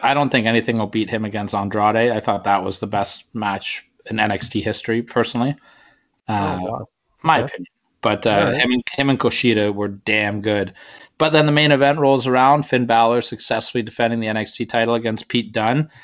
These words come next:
Speaker 1: And it finally happened, the explosion of the Undisputed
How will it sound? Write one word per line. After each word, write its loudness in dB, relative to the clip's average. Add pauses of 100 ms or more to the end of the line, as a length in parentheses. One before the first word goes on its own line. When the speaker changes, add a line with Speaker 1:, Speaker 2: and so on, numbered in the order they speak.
(300)
Speaker 1:
And 2
it -2
finally 2
happened, 0 (180)
the -4
explosion 0
of -4
the -4
Undisputed 0